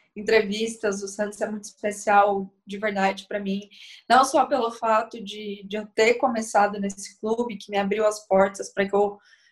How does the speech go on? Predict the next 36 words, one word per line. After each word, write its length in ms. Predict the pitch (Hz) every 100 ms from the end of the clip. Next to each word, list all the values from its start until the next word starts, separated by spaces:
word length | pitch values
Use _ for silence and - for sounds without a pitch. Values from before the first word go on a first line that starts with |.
| _ _ -
pra 160 | 285
eu 100 | 320
ser 220 | 320 302 277
o 60 |
que 80 | 302
eu 40 | 294
sou 380 | - 269 240
hoje, 240 | 196 196 202
né? 340 | 196 202 220 -
Se 160 | -
não 120 | 214 214
fosse 320 | 220 226 226
o 40 |
Santos, 360 | 226 208 214 -
eu 80 | 226
não 160 | 226
teria 520 | 233 220 214 208 196 190
chegado 420 | 208 208 208 214
tão 220 | 220 226
longe. 460 | 220 185 190 185 - - - - _ -
Então, 960 | 214 202 226 226 226 233 226 226 214 -
também 500 | 233 226 233 247 226
eu 120 | 214
já 220 | 233 208
falei 280 | 208 220 214
em 60 | 208
entrevista 600 | - 202 208 226 - 220
sobre 300 | - 196 208
a 40 |
minha 160 | 202 202
avó, 460 | 190 202 214 208 -
que, 340 | 202 196 190 - _ _ _ - - -
que 60 |
era 220 | 214 220 220
santista, 840 | 233 226 - 233 247 247 247 202
né? 340 | 208 214 233